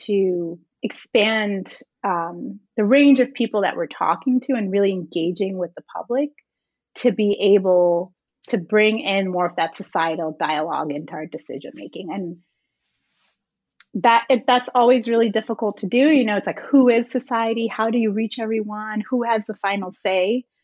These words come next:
So I think governments have a big role to play here as representatives of the people in, you know, providing the guardrails. So to, to sum all that up, you know, I would say the real opportunity is that we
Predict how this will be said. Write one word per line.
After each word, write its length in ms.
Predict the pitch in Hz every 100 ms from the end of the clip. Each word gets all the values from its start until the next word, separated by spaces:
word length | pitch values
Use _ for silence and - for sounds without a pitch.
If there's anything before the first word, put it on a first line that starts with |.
| _ _ -
So 80 | 220
I 120 | 214
think 320 | 277 262 262
governments 680 | 190 185 208 208 202 196 - -
have 140 | - 190
a 60 | 175
big 280 | 180 170
role 260 | 175 160 185
to 120 | -
play 520 | 262 277 277 285 285 277 _
here 520 | - 269 269 269 - -
as 300 | 190 185 175
representatives 920 | 185 170 190 175 156 180 247 285 285
of 120 | 285 294
the 60 |
people 440 | 285 285 285 285 269
in, 460 | - 190 180 175
you 60 | 165
know, 60 | 151
providing 560 | - 180 165 170 175 196
the 80 | 156
guardrails. 640 | 147 156 190 220 240 254 269 - _ _ _ _ _ _ _
So 200 | 247 226
to, 320 | 220 247 220 - _
to 80 | 240
sum 360 | - 302 254
all 200 | 240 247
that 200 | 220 180
up, 300 | 196 220 175 175
you 60 | 202
know, 120 | 175
I 100 | 175
would 160 | 175 175
say 380 | 190 180 180 175
the 100 | 214
real 160 | 240
opportunity 920 | 233 202 - - - 370 359 226 208 202
is 120 | 202
that 140 | 170
we 120 | 196